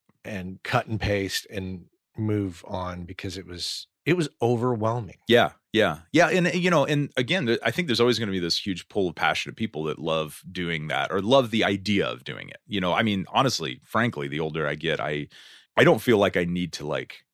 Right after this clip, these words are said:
Speaker 2: engineer another thing. Th-, it's not something that, like, is, like, drives me really big time anymore. You know, I, I like other stuff. You know, I, I love the music industry and I love the business, but, like, you know, I, I, you know,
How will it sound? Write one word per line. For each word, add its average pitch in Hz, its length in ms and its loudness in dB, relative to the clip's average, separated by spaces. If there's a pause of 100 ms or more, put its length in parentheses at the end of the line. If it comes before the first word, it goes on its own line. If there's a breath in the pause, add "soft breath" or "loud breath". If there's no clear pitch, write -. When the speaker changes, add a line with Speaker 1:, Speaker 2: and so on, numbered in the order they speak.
(280)
Speaker 2:
engineer 82 760 -2
another 76 260 -6
thing. 55 540 -12 (440)
Th-, - 160 -6
it's - 180 -8
not 143 160 4
something 151 300 6
that, 110 140 2
like, 98 300 2
is, 92 220 -2
like, 87 280 0
drives 92 420 2
me 85 280 -2
really 87 640 -2 (760 loud breath)
big 104 200 2
time 85 300 0
anymore. 69 480 -8
You 95 100 -2
know, 98 80 2
I, 120 180 6
I 127 100 4
like 131 260 6
other 123 220 6
stuff. - 500 2
You 82 80 -6
know, 87 100 0
I, 95 140 2
I 107 80 0
love 104 440 4
the 95 60 -2
music 120 300 4
industry 82 280 -4
and 85 80 0
I 85 40 0
love 95 160 2
the 80 80 -6
business, 85 520 0
but, 78 240 -2
like, 82 300 -2 (400 loud breath)
you 104 80 2
know, 90 120 4
I, 101 320 4
I, 95 360 2 (540)
you 85 100 -4
know, 71 300 -6